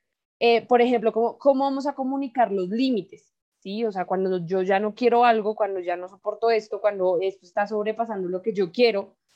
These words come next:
¿cómo comunicar eso? O sea, ¿cómo lo voy a comunicar con mi pareja? Eso también debería ser una pregunta. Como, mm,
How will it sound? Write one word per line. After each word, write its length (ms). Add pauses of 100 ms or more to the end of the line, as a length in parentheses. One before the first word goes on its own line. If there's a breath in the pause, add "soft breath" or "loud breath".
(160)
¿cómo 240
comunicar 500
eso? 200
O 20
sea, 180
¿cómo 340 (260)
lo 160
voy 100
a 80
comunicar 460
con 100
mi 80
pareja? 400
Eso 200
también 260
debería 260
ser 160
una 180
pregunta. 360 (560)
Como, 680
mm, 380